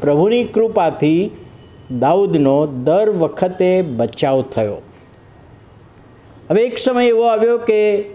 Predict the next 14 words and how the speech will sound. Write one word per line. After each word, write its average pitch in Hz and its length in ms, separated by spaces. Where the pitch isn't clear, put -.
આ 185 300
દાઉદ 156 460
ઘરમાં 139 480
હતો - 220
અને 156 100
સાઉલને 240 640
ખબર 208 320
પડી, 139 460
તો 160 100
સાઉલે 202 680
પોતાના 202 640
માણસોને, 196 840
સૈનિકોને 190 800
મોકલીને, 165 840